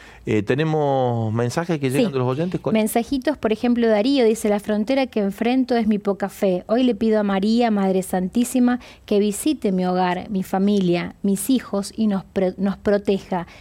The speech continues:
Speaker 2: nos bendiga también con trabajo".
Speaker 1: Claro que sí.
Speaker 2: Roberto dice, "Debo superar a veces la falta de fe, sabiendo que Dios siempre va a dar tiempo, palabras y acompañamiento para cumplir con la misión que el Señor nos pide".
Speaker 1: Ujú.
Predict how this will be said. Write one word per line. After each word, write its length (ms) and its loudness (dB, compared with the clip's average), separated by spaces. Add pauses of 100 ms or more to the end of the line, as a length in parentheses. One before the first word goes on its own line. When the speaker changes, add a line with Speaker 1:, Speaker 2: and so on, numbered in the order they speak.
(140)
Speaker 2:
nos 160 0
bendiga 400 2
también 400 0
con 240 -4
trabajo". 640 -4 (240)
Speaker 1:
Claro 280 -6
que 100 -18
sí. 140 -18 (400)
Speaker 2:
Roberto 400 2
dice, 260 0
"Debo 200 2
superar 400 0
a 80 4
veces 320 2
la 100 2
falta 380 0
de 120 2
fe, 400 -2
sabiendo 520 0
que 140 0
Dios 300 0
siempre 680 0
va 160 0
a 20 4
dar 180 2
tiempo, 500 0
palabras 800 0
y 140 2
acompañamiento 1080 2
para 240 2
cumplir 520 0
con 180 0
la 100 2
misión 400 0
que 80 -2
el 80 0
Señor 400 0
nos 180 -4
pide". 460 -2
Speaker 1:
Ujú. 480 -12